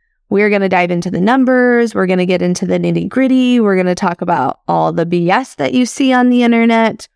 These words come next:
all of the realistic expectations that you should have, all the tricks and things, everything. <laughs> We're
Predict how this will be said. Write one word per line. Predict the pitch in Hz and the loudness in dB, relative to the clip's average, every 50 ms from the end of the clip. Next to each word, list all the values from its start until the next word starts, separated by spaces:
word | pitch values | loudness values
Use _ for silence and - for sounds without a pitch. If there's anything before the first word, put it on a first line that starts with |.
| _ _ _ _ _ _ _ _ _ | _ _ _ _ _ _ _ _ _
all | 190 185 185 180 180 | -2 0 0 0 0
of | 180 175 170 | -2 -2 -2
the | 175 180 180 175 175 175 175 170 170 175 175 170 - - _ _ _ _ _ _ | 0 2 2 2 2 2 2 2 2 0 0 -2 -6 -10 _ _ _ _ _ _
realistic | 185 185 190 190 196 202 202 202 208 208 208 208 208 208 - - 208 196 - | -2 0 0 2 2 2 2 2 0 0 0 0 0 -2 -2 -2 -4 -2 -2
expectations | - - - - - - - - - - 294 330 - - 320 302 277 277 - | -4 -6 -6 -6 -8 -8 -8 -6 -2 0 0 0 0 2 2 2 2 2 0
that | 277 277 | 0 0
you | 254 247 240 | 2 0 0
should | - - 247 226 | 0 0 0 0
have, | 233 233 226 220 214 214 214 214 208 208 208 202 202 202 202 202 - _ _ _ _ _ _ - | 2 2 2 2 2 2 2 2 2 2 2 2 2 0 0 -2 -6 _ _ _ _ _ _ -4
all | - 180 180 175 | -2 0 0 0
the | 170 175 170 190 | 0 -2 -4 -4
tricks | - - - - 311 285 277 - _ - - - - - - - - | -6 -6 -2 0 0 0 0 -4 _ -20 -20 -20 -20 -20 -20 -8 -4
and | - 175 175 175 170 170 165 165 156 151 151 151 151 151 147 151 151 151 - - - _ _ _ _ _ _ _ _ _ _ _ | -2 0 0 0 0 -2 -2 -4 -6 -6 -8 -10 -14 -18 _ _ _ _ -16 -16 -16 _ _ _ _ _ _ _ _ _ _ _
things, | 311 311 311 311 302 302 294 285 262 - - | 0 2 4 4 4 4 4 2 0 0 -2
everything. | 269 247 262 233 - - - - - - _ _ _ _ | -2 0 0 -2 -2 -4 -6 -6 -12 -16 _ _ _ _
<laughs> | 294 - _ - - - | -8 -6 _ -8 -8 -6
We're | - - | -8 -8